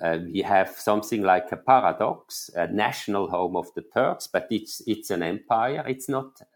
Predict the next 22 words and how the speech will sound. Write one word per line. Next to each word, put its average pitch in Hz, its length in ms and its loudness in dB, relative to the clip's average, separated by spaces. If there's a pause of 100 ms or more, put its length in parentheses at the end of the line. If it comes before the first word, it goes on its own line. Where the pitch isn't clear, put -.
(160)
a - 60 -6
paradox. - 840 0
It's, 117 340 -6
uh, 101 160 -2 (500)
it's 104 340 -6
this, - 460 -4
uh, 90 380 2
this 92 260 -8
historical 98 760 -6
fact 87 580 -4
of 87 160 -8 (120)
what 82 240 -6 (160)
others 107 520 0
also 80 480 -8
call 82 500 -6
a, 78 240 -10
a 82 80 -10
national, 90 720 -6 (220)
of 92 180 -8
national 101 520 -6
imperialists, 92 1080 -8
uh, 82 140 -4